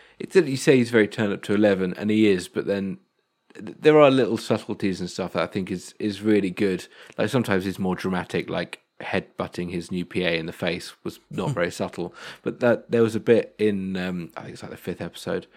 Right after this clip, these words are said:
Speaker 1: uh, where he, he's dancing, and as he turns around, he almost walks into the bookshelf, <laughs> but he just avoids it. Do you remember that bit?
Speaker 2: No, I don't actually.
Speaker 1: Well, so they're doing, like, the moonwalk, and he does, like, a little Michael Jackson spin.
Speaker 2: Oh,
Speaker 1: He
Speaker 2: yeah,
Speaker 1: goes
Speaker 2: yeah,
Speaker 1: to
Speaker 2: yeah,
Speaker 1: walk
Speaker 2: that
Speaker 1: away
Speaker 2: bit, yeah,
Speaker 1: looking
Speaker 2: yeah,
Speaker 1: all cool,
Speaker 2: yeah.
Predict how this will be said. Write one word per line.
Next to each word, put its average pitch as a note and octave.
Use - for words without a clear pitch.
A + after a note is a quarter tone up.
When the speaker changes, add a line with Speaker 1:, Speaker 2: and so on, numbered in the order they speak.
Speaker 1:
uh, G#2+
where G2+
he, -
he's A#2+
dancing, F#2+
and G#2
as A2
he A2
turns G#2
around, F#2
he A2+
almost A#2+
walks A2
into A2
the G2+
bookshelf, -
<laughs> -
but A2+
he G#2+
just A#2+
avoids A2+
it. -
Do A2+
you G#2+
remember A2
that A#2
bit? C#3
Speaker 2:
No, G2
I F2
don't F2+
actually. -
Speaker 1:
Well, D3
so C#3+
they're C3+
doing, C3+
like, G#2+
the G2+
moonwalk, G2+
and G#2
he F#2
does, G2
like, F#2
a F#2+
little F#2+
Michael F#2+
Jackson F2+
spin. -
Speaker 2:
Oh, C#3
Speaker 1:
He B2
Speaker 2:
yeah, A2
Speaker 1:
goes G2+
Speaker 2:
yeah, F#2+
Speaker 1:
to G2+
Speaker 2:
yeah, G#2
Speaker 1:
walk G#2
Speaker 2:
that F#2
Speaker 1:
away G#2+
Speaker 2:
bit, G2
yeah, G2
Speaker 1:
looking G2+
Speaker 2:
yeah, G#2
Speaker 1:
all G2
cool, A2
Speaker 2:
yeah. F#2+